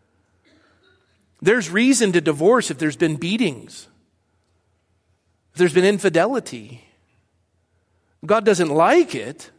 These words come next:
but this has to be reconciled. Someone needs to repent.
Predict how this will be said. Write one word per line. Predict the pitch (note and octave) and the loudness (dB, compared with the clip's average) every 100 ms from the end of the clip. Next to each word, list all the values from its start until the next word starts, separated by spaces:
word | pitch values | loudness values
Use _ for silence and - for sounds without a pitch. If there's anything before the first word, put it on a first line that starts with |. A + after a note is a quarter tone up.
| _ _ _ - | _ _ _ -4
but | F#3 | 0
this | G#3+ | 0
has | F#3+ - | 0 -2
to | |
be | E3 D#3+ | -4 0
reconciled. | G3 - C#4 - C#3+ A#2+ | 0 0 -2 -2 -6 -4
Someone | - F#3+ F3+ | -4 -2 -2
needs | F#3+ D#3 | -2 -2
to | F#3 | 0
repent. | F#3 - B3+ C#4+ G3 - | 0 -2 -6 -6 -8 -16